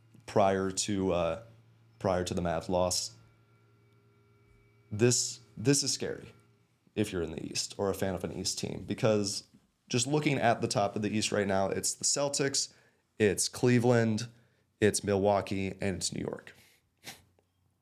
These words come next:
With Bogdanovich on that team, uh, and Embiid being hurt the rest of the year, I think the Knicks are the second best team in the East. You can't put them above Boston. Boston has the pedigree. They have Tatum, Brown,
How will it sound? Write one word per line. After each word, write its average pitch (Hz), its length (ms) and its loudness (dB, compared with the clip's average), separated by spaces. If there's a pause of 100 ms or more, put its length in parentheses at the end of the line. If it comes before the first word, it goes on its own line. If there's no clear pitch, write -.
(400)
With 127 240 6
Bogdanovich 127 680 6
on 110 180 4
that 107 180 2
team, 113 460 0 (2250)
uh, 110 80 2 (120)
and 98 340 2
Embiid 101 420 0
being 95 160 -2
hurt 95 220 -4
the 98 60 -2
rest 92 220 -2
of - 40 -12
the - 40 -2
year, 101 280 0
I 104 120 4
think 143 180 0
the 123 60 -2
Knicks 92 260 -4
are - 60 -2
the - 80 -6
second - 320 -6
best - 180 -4
team - 120 -4
in - 80 -4
the - 180 -8
East. - 280 -6 (1700)
You 117 120 2
can't 151 160 8
put 143 80 6
them 139 100 4
above 127 280 6
Boston. 113 420 4
Boston 104 320 2
has 95 100 -2
the 95 60 -6
pedigree. 104 500 2
They 92 140 0
have 92 200 0
Tatum, 90 320 0
Brown, 87 480 0